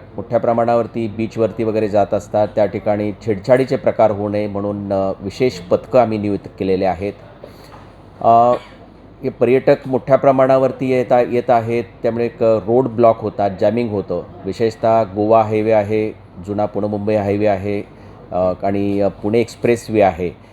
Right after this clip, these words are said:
या ठिकाणी जॅमिंग होत असतो. या ठिकाणी पण मोठ्या प्रमाणावरती पोलीस, अ, ट्रॅफिक पोलिसांची नियुक्ती करण्यात आलेली आहे. त्याचबरोबर, अ, जे पर्यटक या ठिकाणी फार्म हाऊसेसवरती येतात आणि त्या ठिकाणी सेलिब्रेशन्स होतात,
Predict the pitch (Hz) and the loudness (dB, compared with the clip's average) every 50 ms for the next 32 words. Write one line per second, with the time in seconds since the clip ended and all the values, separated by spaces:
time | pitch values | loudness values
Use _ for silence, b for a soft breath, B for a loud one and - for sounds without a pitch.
0 | B B - 107 110 107 - 117 107 - 113 113 117 117 110 98 107 104 104 110 | B B -4 0 0 0 0 -2 -2 0 0 2 2 0 -2 2 2 2 2 0
1 | 113 110 110 107 107 113 107 101 - - 110 104 101 101 104 101 - 117 101 107 | -2 -2 -2 -2 0 0 0 0 -2 -6 -6 -4 -2 0 0 0 0 -2 -2 0
2 | 113 113 117 - 120 113 113 107 - - 120 120 - 120 117 113 110 110 110 110 | 2 0 2 0 -2 -2 -2 -4 -4 0 0 0 2 2 2 2 2 2 2 0
3 | 104 - - 101 - - 104 104 107 101 - 107 104 101 98 - - 98 98 - | 0 -2 -6 -10 -6 -6 -4 -2 -2 -4 0 0 2 2 2 0 0 -2 0 0
4 | 117 104 - - 110 104 104 98 - 107 101 92 - 107 98 90 101 98 92 - | -2 -8 -6 -6 -4 -4 -4 -4 -4 -6 -6 -6 -8 -8 -8 -6 -6 -6 -6 -6
5 | - 95 - 95 92 98 95 - 98 95 98 98 98 98 95 87 85 98 98 95 | -10 -6 -2 -2 0 0 0 0 0 -2 -2 0 0 0 0 0 -2 -4 -6 -8
6 | - - B B B B B B B B B B B - - 127 123 123 - 127 | -8 -14 B B B B B B B B B B B -6 2 4 4 4 4 0
7 | 131 135 139 127 135 135 131 135 135 135 131 131 131 127 - - - 120 123 110 | 0 0 2 4 4 2 4 4 4 4 4 4 2 0 -4 -10 -16 -16 -12 -4
8 | 131 123 - - - 117 120 127 123 - - 131 127 127 - 127 123 117 - 117 | -4 -6 -6 -2 -2 0 0 0 0 2 2 0 0 2 2 0 0 0 0 -2
9 | - 120 120 123 - - 117 107 110 117 123 123 110 143 135 123 - 131 123 117 | -2 0 0 0 -4 0 0 2 4 4 2 2 2 0 -4 0 2 2 2 2
10 | - 127 117 113 101 - - 107 107 104 - - 104 104 104 107 107 104 95 - | 0 -2 0 0 0 0 2 2 2 2 2 0 -2 -2 -2 -4 -6 -6 -4 0
11 | 107 101 92 104 95 - 104 110 107 - - 101 104 98 107 110 104 - 117 113 | 0 0 0 -2 -4 -4 -4 -4 -4 -4 -2 -2 -2 0 0 -2 -2 -2 -4 -4
12 | 107 - 110 104 95 - 104 104 104 | -4 -6 -6 -6 0 2 2 2 2